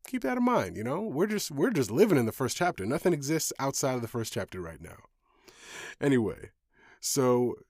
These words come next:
during this first chapter, we meet a young man named Sen. Sen is about fifteen years old, and he's in line standing at the front lines of his very first battle.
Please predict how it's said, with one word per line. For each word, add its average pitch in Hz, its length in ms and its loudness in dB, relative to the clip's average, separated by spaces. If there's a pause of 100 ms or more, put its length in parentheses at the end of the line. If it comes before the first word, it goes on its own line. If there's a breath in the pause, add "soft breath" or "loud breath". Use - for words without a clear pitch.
(300)
during 208 580 2
this 127 400 0 (340)
first - 380 -4
chapter, 98 480 -4
we 98 220 -6
meet 117 400 -6
a 113 80 -10
young 104 440 -6
man 98 360 -6 (100)
named 92 340 -8
Sen. - 360 -8 (1000 loud breath)
Sen 196 420 0
is 143 160 -2
about 110 400 -2 (240)
fifteen 208 600 -2
years 123 300 0
old, - 360 -12 (600 loud breath)
and 120 120 -4
he's 123 200 -2
in 170 480 -2 (320)
line 113 560 0
standing 135 460 -2
at 117 100 -8
the 107 100 -8
front - 300 -6
lines 107 360 -2
of 101 100 -8
his 90 160 -8
very 110 300 -2
first 98 380 -8
battle. 85 340 -12